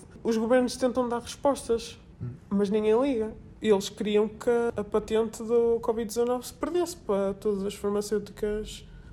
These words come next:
Speaker 1: Não é? Se é assim tão urgente, porquê é que há uma patente?
Speaker 2: Sim, exatamente.
Speaker 1: Porquê é que não usamos todas as farmacêuticas para produzir a vacina?
Speaker 2: Sim.
Speaker 1: Não estou a perceber. Tipo,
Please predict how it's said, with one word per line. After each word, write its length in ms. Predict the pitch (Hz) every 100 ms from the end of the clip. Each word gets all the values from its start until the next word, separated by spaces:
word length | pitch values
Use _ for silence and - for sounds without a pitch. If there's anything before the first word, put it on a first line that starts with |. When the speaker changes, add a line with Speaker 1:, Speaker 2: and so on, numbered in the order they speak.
| -
Speaker 1:
Não 160 | - 262
é? 100 | 247
Se 140 | 330
é 20 | 403
assim 200 | - 302
tão 180 | 277 240
urgente, 380 | 220 277 370 -
porquê 260 | 226 -
é 40 | 214
que 80 |
há 40 | 185
uma 140 | 170
patente? 520 | 170 202 202 175 - -
Speaker 2:
Sim, 140 | - 185
exatamente. 300 | 180 135 127
Speaker 1:
Porquê 160 | 131 -
é 40 |
que 60 | 302
não 120 | 311
usamos 340 | 262 277 269
todas 280 | - 269 240
as 100 | 247
farmacêuticas 680 | - 247 240 233 294 - 269
para 160 | - 240
produzir 680 | - 226 214 208 190 196 202
a 60 |
vacina? 460 | 196 202 - 175 175
Speaker 2:
Sim. 140 | - 117 - - - - -
Speaker 1:
Não 100 | 226
estou 160 | 196 185
a 20 |
perceber. 380 | 175 - 294 370 - - - - - -
Tipo, 280 | - 320 262